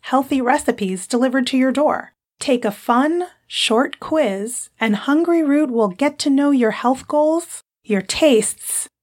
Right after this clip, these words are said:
the appliances you use, and more. Then, they'll build you a personalized cart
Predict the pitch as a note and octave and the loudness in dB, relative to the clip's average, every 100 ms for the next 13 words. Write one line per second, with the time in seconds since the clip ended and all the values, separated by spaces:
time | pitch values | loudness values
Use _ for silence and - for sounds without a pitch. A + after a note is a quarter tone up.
0 | _ - F#3+ F#3 - C4+ D#4+ E4+ B3+ G3 | _ -4 -4 -6 -2 0 2 2 2 -2
1 | F3+ F#3+ F3+ F3+ F3 F3 F#3 - _ _ | -4 -4 -4 -4 -4 -6 -10 -18 _ _
2 | - A#3+ B3 D#4+ - - _ _ B3+ C#4+ | 0 2 2 0 -4 -12 _ _ -2 2
3 | E4 A#3 B3+ - _ C4 C#4+ C4+ C#4 D#4+ | 2 4 2 -2 _ -2 0 2 2 0
4 | D#4+ D4+ C#4+ - B3 B3+ - C#4 C4+ C4 | 2 2 2 0 -2 -2 0 0 2 2
5 | C4 - - D4+ B3+ - - | 0 -4 -2 0 0 -4 -16